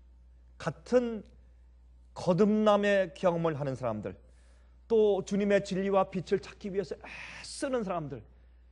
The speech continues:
왜 이러할까? 내가 뭔가 잘못된 것인가? 내가 이해하는 성령이 잘못됐단 말인가? 내가 극단인가? 아니면 광신인가? 아니면 세상 전체가 잘못되어 있는가? 라는 갈등을 가지고 애쓰는 사람들이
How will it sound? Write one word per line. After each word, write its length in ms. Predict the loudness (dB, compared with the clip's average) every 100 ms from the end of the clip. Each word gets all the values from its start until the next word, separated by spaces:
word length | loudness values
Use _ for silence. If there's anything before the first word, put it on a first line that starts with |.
| -20 -10 2
왜 240 | 6 6
이러할까? 720 | 4 2 0 -2 -6 -8 -8 -16 -20 -12 -2
내가 320 | 2 2 2
뭔가 240 | 0 -2
잘못된 460 | -4 -4 -4 -4 -6
것인가? 380 | -6 -8 -10 -12 -18 2
내가 320 | 4 8 8
이해하는 300 | 8 8 6
성령이 340 | 2 0 2 2
잘못됐단 460 | 2 4 2 2
말인가? 280 | 2 0 0
내가 180 | 4 4
극단인가? 580 | 4 4 4 4 0 0
아니면 180 | 0
광신인가? 680 | 2 2 2 -2 -4 -4 -6 -10 -6
아니면 200 | -2 -2
세상 560 | 0 2 4 4 4 4
전체가 300 | 0 0 -2
잘못되어 420 | -2 -4 -6 -8
있는가? 320 | -8 -8 -10 -12 -20 -20 -8 0
라는 200 | 0 2
갈등을 340 | 0 0 0
가지고 260 | 0 0 0
애쓰는 300 | -2 -2 -4
사람들이 580 | -2 -2 -2 -2 -4